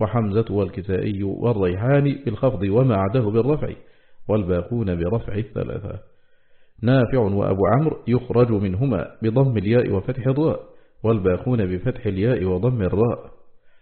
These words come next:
حمزة وأبو بكر بخلاف عنه المنشئات بكسر الشين، والباقون بفتحها.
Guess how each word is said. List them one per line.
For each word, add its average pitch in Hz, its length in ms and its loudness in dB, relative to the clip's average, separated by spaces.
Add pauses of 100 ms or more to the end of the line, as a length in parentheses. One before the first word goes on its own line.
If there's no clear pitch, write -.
(240)
حمزة 131 540 2
وأبو 104 400 2
بكر 117 220 0
بخلاف 98 480 -2
عنه 127 300 -2 (280)
المنشئات 113 1300 0
بكسر 107 320 -2
الشين، 98 520 -6 (160)
والباقون 95 840 0
بفتحها. 107 560 -2